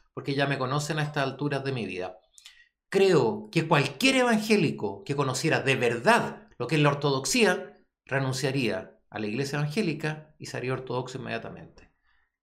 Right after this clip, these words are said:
Creen en la Biblia, hermano evangélico, no hay iglesia más bíblica que la iglesia ortodoxa.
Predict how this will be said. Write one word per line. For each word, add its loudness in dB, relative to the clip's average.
Creen 4
en 4
la 6
Biblia, 0
hermano 0
evangélico, 0
no 0
hay 2
iglesia 0
más -4
bíblica 2
que -4
la -2
iglesia -6
ortodoxa. -16